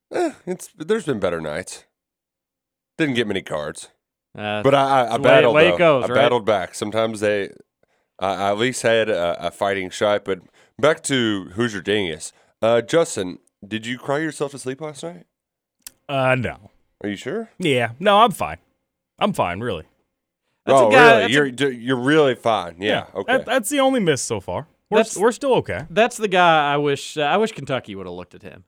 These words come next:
Speaker 2: Louisville thought they may get
Speaker 3: Shoot.
Speaker 2: him, so that's kinda funny that
Speaker 3: Nah,
Speaker 2: they didn't.
Speaker 3: Louisville, I, I told my stepbrother yesterday, Virginia was the only team that had a shot.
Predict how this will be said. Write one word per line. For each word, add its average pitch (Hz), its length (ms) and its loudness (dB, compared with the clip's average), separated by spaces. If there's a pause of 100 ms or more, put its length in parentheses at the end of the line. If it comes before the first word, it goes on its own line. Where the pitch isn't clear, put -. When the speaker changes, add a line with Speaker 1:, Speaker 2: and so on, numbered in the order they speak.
Speaker 2:
Louisville 202 460 2
thought 165 260 0
they 180 100 2
may 196 120 0
get 113 60 -2
Speaker 3:
Shoot. 107 180 -4
Speaker 2:
him, 90 180 -12
so - 140 -6
that's 165 160 2
kinda 123 200 -4
funny 101 380 -12
that 113 60 -12
Speaker 3:
Nah, 107 160 0
Speaker 2:
they 95 120 -2
didn't. 127 100 -2
Speaker 3:
Louisville, 170 340 4
I, 165 220 2 (100)
I 180 160 2
told 156 460 0 (120)
my 143 160 -2
stepbrother 139 540 -2
yesterday, 101 580 -4
Virginia 127 540 -2
was 120 140 0
the 117 100 -4
only 117 200 -4
team 101 240 -8
that 87 80 -8
had 82 160 -10
a 78 40 -20
shot. 76 360 -20